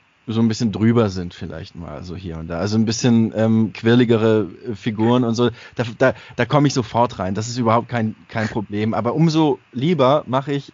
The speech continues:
halt irgendwie so, so ganz straighte Anwälte oder sowas.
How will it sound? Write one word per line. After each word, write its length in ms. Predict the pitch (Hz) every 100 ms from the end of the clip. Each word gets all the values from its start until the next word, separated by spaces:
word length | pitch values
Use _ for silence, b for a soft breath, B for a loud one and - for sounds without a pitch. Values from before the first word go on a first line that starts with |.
| -
halt 260 | 120 113
irgendwie 260 | 127 131 123
so, 280 | 113 113 -
so 120 | - 110
ganz 240 | 123 -
straighte 420 | - 127 131 139
Anwälte 520 | 123 135 107 95 95
oder 200 | 67 92
sowas. 440 | 95 87 87 95